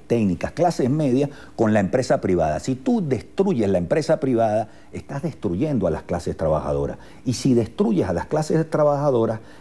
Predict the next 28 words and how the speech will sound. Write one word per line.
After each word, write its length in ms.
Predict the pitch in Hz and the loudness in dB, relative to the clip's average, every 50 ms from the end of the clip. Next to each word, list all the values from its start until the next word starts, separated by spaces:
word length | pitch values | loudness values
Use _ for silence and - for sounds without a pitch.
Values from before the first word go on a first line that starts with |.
| - - | -14 -12
estás 380 | - - - - - - 139 131 | -12 -10 -6 -2 -2 -2 0 0
destruyendo 600 | 131 107 - - 110 120 143 143 127 110 92 90 | -2 -2 -2 -2 0 2 2 2 2 4 2 2
a 20 | |
la 80 | 85 80 | 2 2
empresa 460 | 78 76 107 107 90 - 95 80 - | 0 0 0 0 0 0 -2 -4 -2
privada. 460 | - 76 71 76 76 71 69 67 - - - - - - - | -2 -2 -2 0 2 0 0 -2 -4 -8 -14 -20 -20 -8 -2
¿Por 200 | - 92 95 139 | 0 0 0 0
qué 120 | - - | 0 0
no 80 | 302 277 | 0 0
hacer 220 | 196 - - - | 0 0 0 0
una 200 | - 180 180 165 | 0 0 0 2
gran 240 | 165 160 160 165 156 | 2 2 2 0 0
comunidad, 640 | - 160 151 143 127 104 90 85 78 78 71 69 - - - - - | -2 -4 -2 0 0 0 0 0 0 0 -2 -2 -6 -12 -18 -16 -6
una 280 | - 110 135 143 143 143 | -2 0 2 2 2 2
gran 320 | 139 147 151 151 151 143 | 2 2 2 2 2 4
alianza 400 | 139 139 135 139 131 127 - - | 4 4 4 4 4 2 0 -2
estratégica 640 | 127 107 - 98 90 82 - 113 107 120 120 - 104 | -2 -2 -2 -2 -2 -2 -2 -2 -4 -4 -2 -2 -2
a 20 | 92 | -4
esos 260 | - - 107 90 98 | -2 -4 -4 -4 -2
dos 200 | 101 101 92 - | -2 -4 -4 -4
sectores? 480 | - 92 - - - 80 78 - - - - - - - - | -6 -8 -6 -4 -4 -4 -4 -4 -6 -8 -14 -18 -20 -16 -4
Al 160 | - 92 92 - | -2 0 0 0
sector 340 | - 90 80 - 98 98 | 0 -2 -2 0 0 0
industrial, 600 | 101 101 92 87 - - - 95 92 87 90 82 | 2 2 0 0 -2 -2 0 2 2 2 2 0
petrolero, 760 | - 90 78 - - 82 80 82 85 95 98 95 92 90 82 - | -2 -4 -6 -4 -4 -4 -2 -2 0 2 2 2 2 0 0 -2
siderúrgico, 880 | - - 101 92 90 90 90 101 107 101 95 85 73 85 80 - 82 | 0 0 2 2 4 4 4 4 2 2 0 -2 -4 -6 -6 -6 -6
turístico. 680 | 76 - 92 95 120 135 117 - - - 76 - 80 71 - - - - - - - | -6 -4 -2 0 2 0 0 -2 -4 -8 -8 -8 -8 -10 -10 -12 -20 -20 -20 -12 -8
Entonces, 420 | - 95 92 175 185 208 214 - | -4 0 0 0 2 2 0 -2